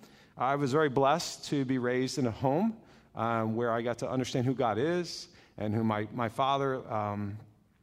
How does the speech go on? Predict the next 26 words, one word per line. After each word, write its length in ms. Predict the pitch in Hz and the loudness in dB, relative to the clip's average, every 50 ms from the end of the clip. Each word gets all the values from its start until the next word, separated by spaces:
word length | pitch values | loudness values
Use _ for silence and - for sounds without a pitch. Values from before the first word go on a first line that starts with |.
| - - - - | -16 -14 -8 -4
was 180 | 110 110 101 113 | -2 -2 0 0
a 60 | 107 | -2
leader 280 | 104 113 120 127 139 | 0 0 2 2 2
in 60 | 139 139 | 2 2
our 140 | 139 131 | 2 2
home, 380 | 110 151 156 156 165 170 156 131 | 2 2 2 2 2 2 2 2
and, 200 | 117 113 110 104 | 2 2 2 0
and 180 | - 110 110 107 | 0 -2 -4 -4
he 80 | 110 | -4
follows 420 | 107 107 113 113 120 127 127 120 123 | -4 -2 -2 0 0 0 -2 -2 -2
the 60 | 117 | -2
Lord, 320 | 117 131 143 165 185 185 | 0 2 2 2 2 2
and 80 | 135 117 | 2 2
he 80 | 113 | 0
has 120 | 107 98 107 | 0 -2 -4
a 40 | - | -4
heart 240 | - 139 139 - | -2 -4 -4 -2
for 80 | - 143 | -2 -4
the 40 | 131 | -2
Lord, 300 | 123 131 143 151 165 147 | 0 0 0 0 0 2
and 120 | 117 113 110 | 2 2 0
it's 200 | 107 - - - | 0 -2 -6 -6
been 240 | 120 120 120 123 | -2 -2 0 0
great 240 | 107 120 123 117 - | 0 -2 -2 -4 -4
for 100 | - 120 | -2 0
me 320 | 113 127 127 127 127 101 | 0 2 4 2 2 0